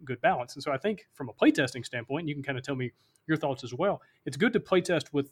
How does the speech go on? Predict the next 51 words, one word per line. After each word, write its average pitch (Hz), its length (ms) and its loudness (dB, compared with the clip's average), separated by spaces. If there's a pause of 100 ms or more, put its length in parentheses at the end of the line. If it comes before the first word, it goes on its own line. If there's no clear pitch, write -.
the 143 80 -4
same 220 280 6
groups 165 360 0
or 156 60 -4
the 120 80 -4
same 185 280 0
people. 143 380 -6 (380)
You 147 80 -4
know, - 280 -4
that 165 140 4
way 165 80 4
you 143 120 2
get 143 280 0
the 127 100 -8
deeper 156 600 4
understandings, 127 540 -4
but 143 140 -10
then 156 120 6
also 151 360 2
always 156 320 2
be 156 100 0
trying 147 220 -2
it 147 80 -4
with 120 100 -2
new 156 140 2
players. 120 520 -4 (120)
So - 140 -8
you, 147 240 -4
you 151 160 -6
kinda 147 220 -2
see, 151 340 0
"Oh, 180 320 6
that's 160 200 2
right. 123 220 0 (180)
You're 185 100 0
playing 170 140 2
it 139 60 -2
for 143 60 -2
the 131 80 0
first 135 180 -4
time. 131 220 0
You 160 80 0
don't 156 140 2
understand 135 320 -2
these 127 120 -4
things. 127 200 -4
Let 139 100 -4
me 135 80 -4
tweak 151 220 -2
some 110 120 -16
things." - 260 -20